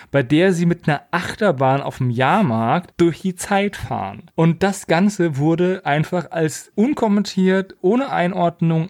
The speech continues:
als Hörspiel rausgebracht. Auf eben, wie gesagt, zwölf Kassetten. Es hat, glaube ich, einen Grund, warum die nicht die ganzen, naja, zweiunddreißig Kassetten lang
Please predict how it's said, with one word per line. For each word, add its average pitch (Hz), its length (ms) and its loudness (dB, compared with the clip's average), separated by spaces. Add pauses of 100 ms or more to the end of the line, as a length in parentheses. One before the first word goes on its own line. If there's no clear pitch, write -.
(120)
als 170 200 -2
Hörspiel 220 420 0
rausgebracht. - 760 -8
Auf 135 380 -2
eben, 156 320 2
wie 160 60 2
gesagt, 165 200 2
zwölf 147 300 -2
Kassetten. 175 540 -4
Es - 120 -4
hat, 180 120 0
glaube 165 140 0
ich, 139 60 -6
einen 135 80 -6
Grund, 196 360 0
warum 170 260 0
die 165 80 2
nicht 165 240 -2
die 151 60 -4
ganzen, 160 680 0
naja, 131 260 2
zweiunddreißig 143 800 0
Kassetten 147 400 -4
lang 170 380 2